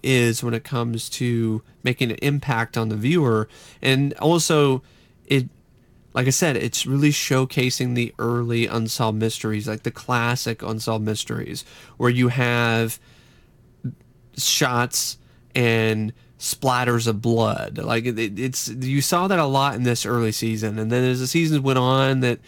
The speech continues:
it's like the networks were like, "We can't show that much blood. What are you doing? <laughs> Like, this is not a direct-to-video horror movie. Like, this isn't a slasher film. We can't be showing all of his blood." <laughs>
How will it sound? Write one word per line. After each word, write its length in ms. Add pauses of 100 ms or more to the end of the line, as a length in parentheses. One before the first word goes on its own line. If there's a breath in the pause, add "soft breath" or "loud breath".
(140 soft breath)
it's 200
like 160
the 80
networks 440
were 60
like, 220
"We 100
can't 200
show 200
that 160
much 240
blood. 260
What 160
are 40
you 100
doing? 400
<laughs> 60 (480 loud breath)
Like, 140
this 180
is 140
not 380
a 100
direct-to-video 720
horror 320
movie. 400
Like, 200
this 200
isn't 260
a 60
slasher 480
film. 300
We 100
can't 300
be 60
showing 360
all 140
of 60
his 140
blood." 380
<laughs> 60